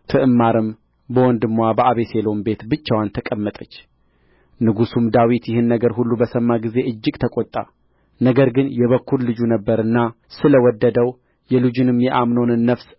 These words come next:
አላሳዘነም። አቤሴሎምም እህቱን ትዕማርን ስላሳፈራት አምኖን ጠልቶታልና፣ አቤሴሎምም አምኖንን ክፉም ሆነ መልካምም አልተናገረውም። ከሁለት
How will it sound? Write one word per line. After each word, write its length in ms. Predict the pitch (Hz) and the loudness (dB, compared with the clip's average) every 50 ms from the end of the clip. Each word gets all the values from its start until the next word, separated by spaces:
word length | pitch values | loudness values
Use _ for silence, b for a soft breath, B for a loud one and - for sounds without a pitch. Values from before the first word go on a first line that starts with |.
| _ - | _ -4
አላሳዘነም። 720 | - 120 120 120 110 - 113 113 101 104 113 104 104 101 - _ _ _ _ _ _ - | -2 0 0 0 0 -2 -4 -4 -4 -4 -4 -4 -6 -6 -10 _ _ _ _ _ _ 0
አቤሴሎምም 640 | 123 123 123 139 123 - 131 117 117 113 110 113 113 110 113 _ _ _ _ - | 2 4 4 4 2 2 2 2 2 2 0 0 -2 -4 -6 _ _ _ _ 0
እህቱን 400 | 131 123 131 123 - - 127 120 120 120 - _ _ _ | 2 2 2 0 0 0 0 0 0 -2 -6 _ _ _
ትዕማርን 600 | - - 151 143 131 123 120 113 113 117 117 113 117 - _ | -4 -2 0 2 2 2 2 2 0 0 -2 -4 -6 -10 _
ስላሳፈራት 960 | - - 131 127 123 117 - 123 120 - - - 127 120 117 110 113 - _ - _ _ _ _ _ _ _ _ _ _ _ _ _ - | -10 -4 -2 0 0 0 -2 -6 -6 -6 -2 0 2 2 2 2 0 -2 _ -16 _ _ _ _ _ _ _ _ _ _ _ _ _ 0
አምኖን 400 | 123 123 120 120 120 120 120 120 120 | 2 2 2 2 2 2 0 -2 -2
ጠልቶታልና፣ 760 | - - 120 113 - 120 113 120 113 113 110 110 110 117 120 123 123 123 _ _ _ _ _ _ _ _ _ _ _ _ _ | -4 -4 -4 -4 -4 -6 -4 -2 -2 0 0 0 0 0 0 -2 -2 -4 _ _ _ _ _ _ _ _ _ _ _ _ _
አቤሴሎምም 680 | - 123 117 127 120 - 131 123 117 120 120 120 120 117 117 113 - _ _ _ _ - | 0 2 2 2 2 2 0 0 2 2 0 0 0 -2 -2 -4 -8 _ _ _ _ -4
አምኖንን 480 | 131 123 123 123 123 123 123 120 123 123 123 - | -2 0 2 2 2 2 2 0 0 -2 -4 -6
ክፉም 360 | - - 151 - - 151 139 131 | -6 -6 -6 -4 -4 -4 -4 -2
ሆነ 220 | 117 123 123 123 120 117 120 - - | -2 0 0 0 0 0 -2 -4 -4
መልካምም 560 | 120 123 127 123 120 - 120 117 117 120 120 123 127 - - | -2 0 0 0 0 -2 -2 -2 0 0 -2 -2 -4 -4 -4
አልተናገረውም። 800 | 123 123 - - 123 117 110 107 95 92 110 101 101 98 92 - _ _ _ _ _ _ _ _ _ _ _ _ _ _ _ _ _ _ _ _ _ _ _ _ _ _ _ _ _ _ _ _ _ _ _ _ _ _ _ _ _ _ _ _ _ _ _ _ _ _ _ _ _ _ _ _ _ _ _ _ _ _ _ _ _ _ _ _ _ _ _ _ _ _ _ _ _ _ _ - | -2 -2 -2 -2 -2 -2 -2 -2 -4 -4 -4 -2 -2 -4 -4 -8 _ _ _ _ _ _ _ _ _ _ _ _ _ _ _ _ _ _ _ _ _ _ _ _ _ _ _ _ _ _ _ _ _ _ _ _ _ _ _ _ _ _ _ _ _ _ _ _ _ _ _ _ _ _ _ _ _ _ _ _ _ _ _ _ _ _ _ _ _ _ _ _ _ _ _ _ _ _ _ -4
ከሁለት 400 | - 127 123 156 190 226 240 - | -2 0 2 2 2 2 0 0